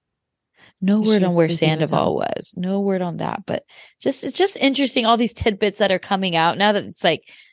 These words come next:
Speaker 1: the, you, you know, everybody on that cast is literally starting to connect the dots. Like, they've got, you know, that Charlie Day meme where he's, like, got all the papers on the wall and he's got the red string, it, like, going everywhere. He just has this, like, stressed out look.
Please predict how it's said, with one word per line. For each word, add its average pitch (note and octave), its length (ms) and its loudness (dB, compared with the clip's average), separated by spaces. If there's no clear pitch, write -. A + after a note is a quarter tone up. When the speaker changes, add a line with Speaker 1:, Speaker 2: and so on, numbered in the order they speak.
Speaker 1:
the, G#3 240 -4
you, A3+ 240 0
you A#3+ 220 2
know, C4 220 6
everybody G3 360 2
on F#3+ 80 2
that E3+ 140 -2
cast E3+ 260 -2
is D#3 140 -12
literally E3 300 -2
starting D3+ 260 -2
to D#3+ 100 -10
connect D#3+ 340 -4
the D3 80 -4
dots. C3+ 300 0
Like, - 140 -2
they've A3 160 4
got, A#3+ 140 4
you A3+ 80 2
know, C4 80 0
that G4+ 180 0
Charlie E3+ 480 2
Day D#3+ 220 2
meme D#3 300 -6
where D#3+ 140 0
he's, D3+ 220 -8
like, C3+ 180 -2
got E3+ 200 2
all D#3+ 80 2
the D3 60 -6
papers D#3 420 -4
on D#3 80 -4
the D3+ 80 -6
wall D3 220 0
and D3 80 -2
he's D3+ 100 -4
got D#3+ 120 0
the D#3 120 2
red C#3+ 320 2
string, D#3 460 0
it, D3+ 140 0
like, D#3+ 240 -2
going D#3 260 2
everywhere. D#3 300 4
He D#3+ 60 -2
just - 180 -10
has D#3+ 180 -4
this, D3 140 -8
like, - 100 -2
stressed - 420 0
out D#3 160 4
look. C#3+ 400 0